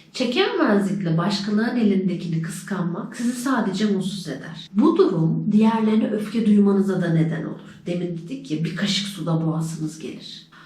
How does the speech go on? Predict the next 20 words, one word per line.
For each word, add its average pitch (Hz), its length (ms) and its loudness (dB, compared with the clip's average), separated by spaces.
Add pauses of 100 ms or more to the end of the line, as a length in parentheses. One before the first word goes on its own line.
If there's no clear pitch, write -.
(200)
Halbuki 294 840 0 (180)
kıskançlık - 800 -2
yerine 160 420 -2 (320)
kendi 196 460 0
içine 190 440 2
bakıp 160 460 -2 (320)
insan 202 440 0
gelişirse 165 840 0 (100)
daha 208 260 0
da 180 80 0
mutlu - 340 -2
olabilir. - 680 -14 (1000)
Çekememezlik 214 960 0
yapan 175 380 -4
kişileri 226 440 -2
de 233 140 0
böylece 220 320 0
etrafınıza 214 720 0
toplamamış 202 640 0
olursunuz. - 760 -14